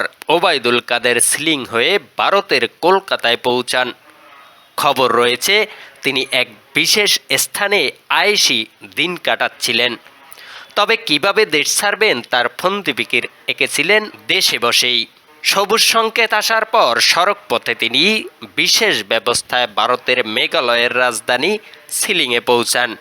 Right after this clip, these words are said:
সেখান থেকে যান কলকাতা। দিল্লি নয়, কলকাতাতেই তিনি অবস্থান করবেন, এমনটাই জানা গেছে। ভারত সরকারের কাছে তার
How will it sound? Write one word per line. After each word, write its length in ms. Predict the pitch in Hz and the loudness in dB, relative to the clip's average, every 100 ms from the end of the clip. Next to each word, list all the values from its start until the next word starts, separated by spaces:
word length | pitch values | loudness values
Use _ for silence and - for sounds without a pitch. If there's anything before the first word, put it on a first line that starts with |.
| - - | -6 -2
সেখান 260 | 190 165 135 120 | -2 -2 -4 -4
থেকে 160 | 117 127 170 | -4 -4 -2
যান 160 | 208 220 - | -4 -4 0
কলকাতা। 480 | 151 127 127 123 127 120 - - _ - 139 131 | 2 2 0 -2 -2 -2 -4 -20 _ -20 -10 -4
দিল্লি 360 | 202 220 220 233 | 0 2 2 2
নয়, 220 | 240 160 117 - | 2 2 0 0
কলকাতাতেই 680 | 196 196 170 - 113 - 202 - | 2 2 0 -2 -2 -2 -2 -2
তিনি 160 | 139 123 - - 113 | -2 -2 -2 0 0
অবস্থান 440 | 147 208 - - 123 110 | 2 0 -2 -4 -4 -2
করবেন, 320 | 120 110 175 214 - - 147 | -2 0 -2 -4 -10 -2 0
এমনটাই 460 | 190 208 196 127 117 127 | 2 0 -2 -2 -2 -2
জানা 200 | 123 123 | 0 2
গেছে। 260 | 120 - 127 123 - - - - - - - - - 127 | 0 0 0 -2 -6 -20 -20 -20 -20 -20 -20 -20 -10 -2
ভারত 240 | 185 220 - 220 | 0 0 0 0
সরকারের 440 | 220 - 226 226 226 | 0 0 2 2 0
কাছে 240 | 226 233 208 120 - - | 0 2 2 0 -4 -2
তার 180 | 131 | 0